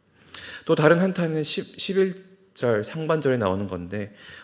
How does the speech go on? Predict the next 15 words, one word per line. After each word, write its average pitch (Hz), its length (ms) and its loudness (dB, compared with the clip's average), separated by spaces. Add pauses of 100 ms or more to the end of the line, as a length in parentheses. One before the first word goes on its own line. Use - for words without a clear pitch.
어, - 80 -10
십일 180 200 -2
절에 185 160 6
이렇게 135 200 4
되어, 120 220 6
되어 110 200 4
있죠. 110 180 -4
"내가 117 280 4
또 220 100 10
말하기를, 147 760 4 (240)
내가 117 160 0
다시는 170 580 -2
여호와를 139 420 6
배웁지 131 460 0
못하리니 104 760 -2